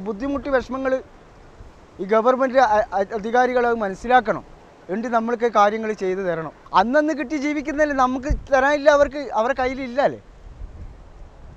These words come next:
പത്താൾ തന്നീനാലും അത് ഒരു പ്രാബല്യത്തിൽ നമ്മൾക്കൊരു നേട്ടം, ഒരു കൂടുതലായിട്ട് ഒരു കാശ് കിട്ടിയിട്ട് നമുക്ക് എന്തെങ്കിലും ഒരു ഉപകാരത്തിന് എത്താൻ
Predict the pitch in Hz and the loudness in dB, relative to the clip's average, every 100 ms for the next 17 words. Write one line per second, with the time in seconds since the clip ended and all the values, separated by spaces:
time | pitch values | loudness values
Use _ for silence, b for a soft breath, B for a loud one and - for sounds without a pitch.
0 | - 170 180 - 262 285 269 269 262 294 | -6 -4 -2 6 8 8 6 4 4 -2
1 | 285 277 285 277 262 269 240 208 - - | 0 0 2 2 2 -6 -8 -12 -18 -20
2 | - - 165 262 240 190 - - 170 196 | -20 -8 -4 -4 -6 -10 -12 0 4 6
3 | 269 277 302 277 277 302 247 226 214 220 | 4 0 0 0 2 -2 -2 -6 -4 0
4 | 254 240 269 226 214 226 254 294 294 294 | 0 2 2 2 -4 -6 -2 4 4 2
5 | 294 269 262 285 277 226 285 277 269 262 | 0 4 4 2 -10 -10 -4 -4 -2 -4
6 | 277 269 254 240 262 285 285 285 - 294 | -4 -6 -2 0 2 0 -2 -8 -2 -2